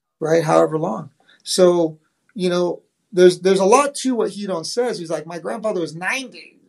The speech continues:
like, still doing this." And, and Hedon goes, "I want," I remember, <clears throat> not the, a couple times ago, um,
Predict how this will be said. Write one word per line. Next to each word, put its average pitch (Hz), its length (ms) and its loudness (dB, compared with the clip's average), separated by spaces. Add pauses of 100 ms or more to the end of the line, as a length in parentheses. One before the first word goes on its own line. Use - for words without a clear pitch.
like, 170 200 -10 (100)
still 208 360 -2
doing 233 300 -4
this." - 160 -14
And, 175 320 -4
and 185 160 -4
Hedon 254 340 0
goes, 190 200 0 (200)
"I 226 140 6
want," 277 240 2 (340)
I 202 100 0
remember, 226 380 -2
<clears throat> 202 400 0 (960)
not 208 220 6
the, 214 280 4
a 208 60 -8
couple 254 280 2
times 196 300 -6
ago, 147 260 -6 (500)
um, - 720 -10